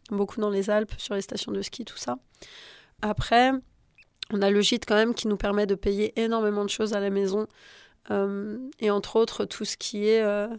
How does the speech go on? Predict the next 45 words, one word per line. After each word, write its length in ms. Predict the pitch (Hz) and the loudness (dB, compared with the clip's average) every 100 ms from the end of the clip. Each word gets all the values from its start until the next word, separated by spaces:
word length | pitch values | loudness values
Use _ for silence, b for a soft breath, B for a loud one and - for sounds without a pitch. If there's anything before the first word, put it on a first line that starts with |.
| - | -14
tout 100 | - | -12
ce 100 | - | -10
qui 140 | - 214 | -4 0
est 80 | 214 | 0
rénovation 640 | 214 202 202 208 - 220 | 2 2 2 0 0 0
et 80 | 208 | 0
tout 140 | - | -2
ça, 240 | - 214 214 | 0 0 0
c'est, 360 | - 208 208 | -2 -2 -2
c'est 180 | 202 - | -4 -4
le 120 | 202 | -2
gîte 240 | 208 226 - | -2 -4 -6
qui 120 | 214 | -6
nous 120 | 202 | -4
permet 320 | 214 202 202 | -4 -2 -2
de. 180 | 202 247 B B B B - | 0 0 B B B B -8
Du 100 | 208 | -6
coup, 140 | - | -2
il 60 | 233 | 0
y 40 | |
en 60 | 226 | 2
a 80 | 202 | 0
plusieurs. 400 | - 202 226 233 | -2 0 2 4
Leur 160 | 214 | 2
métier, 320 | 208 196 - | 0 0 0
c'est 140 | 226 214 | -2 -2
entre 220 | 196 - | -4 -4
autres 120 | 190 | -4
ça, 160 | - 214 | 0 2
la 80 | 208 | 0
charpente, 600 | - 202 - 208 214 - b b b | -2 -4 0 0 0 -4 b b b
la 100 | 202 | 2
maçonnerie 580 | 202 196 214 208 226 233 | 4 2 0 0 0 2
et 120 | 202 | 0
tout. 320 | - 247 269 285 _ _ _ _ _ _ _ - 262 | 0 2 2 0 _ _ _ _ _ _ _ -18 -14
Et 40 | 240 | -10
puis, 120 | - | -4
il 40 | 214 | 0
y 40 | |
en 80 | 220 | 2
a 80 | 208 | 2
beaucoup 280 | 208 - | 2 0
quand 100 | 247 | 0
même, 200 | 233 240 | 2 4
bah, 260 | 226 208 240 | 2 0 -2